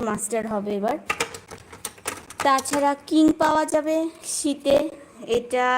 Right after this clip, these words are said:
এইচবির রয়েছে, এটা হিবিকাস, হিবিকাস রয়েছে। তাছাড়া এখানে সবই পাওয়া যাবে, মোটামুটি আমরা সব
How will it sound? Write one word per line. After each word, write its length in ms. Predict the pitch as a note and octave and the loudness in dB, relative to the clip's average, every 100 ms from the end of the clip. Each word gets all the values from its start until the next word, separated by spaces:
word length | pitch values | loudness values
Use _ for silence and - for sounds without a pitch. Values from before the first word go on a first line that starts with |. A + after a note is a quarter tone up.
| B3+ - - - - G3+ - - - - - - - A#3 | -2 -6 -18 -20 -20 -20 -20 -20 -20 -20 -20 -20 -2 0
এইচবির 420 | A#3+ - A3 B3 A3 A3+ | 0 -2 -10 -10 -4 -4
রয়েছে, 320 | G#3+ G#3 C#4+ - - - _ _ - - | -4 -2 -4 -4 -10 -20 _ _ -16 -10
এটা 220 | G3+ G#3+ G3+ G3 G3+ | -6 -2 -2 -2 -6
হিবিকাস, 460 | A3 G3+ G3+ F#3 - - - _ _ _ _ | -10 -8 -4 -4 -4 -12 -16 _ _ _ _
হিবিকাস 420 | A#3+ A3+ A#3 A#3+ A#3+ G#3 | -6 -6 -4 -4 -4 -4
রয়েছে। 300 | F#3 - F3 - - - - - - - C4+ | -4 -4 -6 -8 -10 -20 -20 -20 -20 -8 -2
তাছাড়া 340 | D4 D#4 E4 | -2 0 -2
এখানে 200 | D#4 D#4+ D#4+ - | 0 0 -2 0
সবই 260 | A#3+ A3 B3 | -2 -2 -2
পাওয়া 180 | C4+ C4 B3+ | 0 0 0
যাবে, 160 | C4+ C#4 C4+ | -2 -4 -4
মোটামুটি 380 | A3+ A3 A3 A3 B3 | -4 -4 -6 -6 -6
আমরা 160 | A3+ A#3 A#3+ - - | 0 -2 -2 -8 -8
সব 140 | A3 | -6